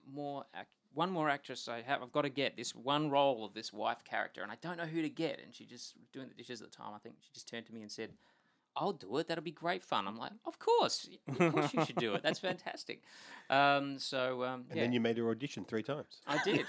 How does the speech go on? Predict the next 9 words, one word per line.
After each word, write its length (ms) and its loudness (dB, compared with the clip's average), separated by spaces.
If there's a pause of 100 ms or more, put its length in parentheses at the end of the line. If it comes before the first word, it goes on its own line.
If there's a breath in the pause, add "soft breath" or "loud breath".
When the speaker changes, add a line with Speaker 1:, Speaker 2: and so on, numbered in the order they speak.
(120)
Speaker 1:
I 320 12
did. 320 6
<laughs> 1300 -2
"Come 160 -2
on 100 2
again, 260 0
honey. 400 2
Again, 380 4
honey." 180 0